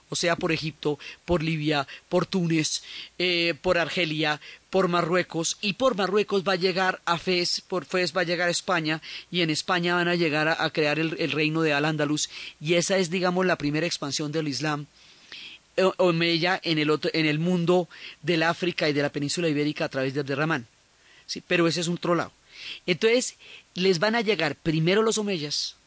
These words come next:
y luego les van a llegar los abasides, que es, eh, una, una segunda dinastía después de que fueron asesinados los omeyas.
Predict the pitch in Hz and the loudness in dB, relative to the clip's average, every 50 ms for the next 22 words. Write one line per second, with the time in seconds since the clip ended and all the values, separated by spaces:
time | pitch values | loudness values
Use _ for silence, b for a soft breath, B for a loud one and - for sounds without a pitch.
0 | _ _ _ _ _ _ - 185 175 170 160 147 151 170 165 160 196 185 170 143 | _ _ _ _ _ _ -4 -2 -2 0 0 2 2 2 4 4 2 2 0 0
1 | 151 147 156 156 156 135 127 131 139 139 - 147 135 131 - - 202 165 127 - | 0 -2 -2 -2 -2 -4 -4 -4 -4 -4 -6 -6 -4 -4 -4 -6 -6 -8 -8 -6
2 | - - - - - - _ _ B B B B B B B B B B B B | -4 -4 -4 -4 -6 -8 _ _ B B B B B B B B B B B B
3 | - - 175 175 175 165 175 190 185 - - _ _ _ - 180 185 170 - 180 | -4 -2 0 0 2 2 2 2 0 -2 -6 _ _ _ -2 0 0 0 0 0
4 | 180 180 190 190 185 - 185 185 185 185 190 170 - 175 151 165 175 175 185 190 | 0 2 2 2 0 0 0 0 2 2 0 0 -2 -2 -2 -2 0 0 2 2
5 | 190 185 160 147 139 - - - 185 180 185 190 190 156 147 147 139 - - - | 0 0 0 -2 -2 -4 -4 -4 -2 -2 -2 -2 -2 -4 -4 -4 -4 -4 -2 0
6 | 170 165 160 151 185 180 180 156 160 147 147 156 156 151 151 143 - 131 123 131 | 0 0 0 0 -2 -4 -4 -4 -4 -4 -4 -4 -6 -6 -6 -6 -6 -6 -6 -6
7 | 135 139 147 143 143 131 139 143 147 143 131 - - - - | -8 -6 -6 -6 -8 -8 -6 -6 -6 -6 -8 -8 -8 -8 -8